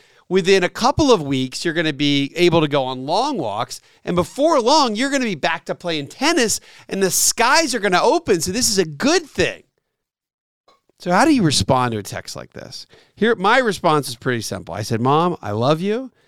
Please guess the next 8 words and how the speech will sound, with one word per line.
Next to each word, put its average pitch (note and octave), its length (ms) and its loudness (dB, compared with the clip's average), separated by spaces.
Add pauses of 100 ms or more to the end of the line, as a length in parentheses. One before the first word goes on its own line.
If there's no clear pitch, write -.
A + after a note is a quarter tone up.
(220)
and A2+ 100 -10
I A2+ 80 -4
think C#3 380 -4
you F3+ 100 -6
just C#3 320 -8
wrote A2+ 260 -8
the G2 200 -12
intro E3 520 -8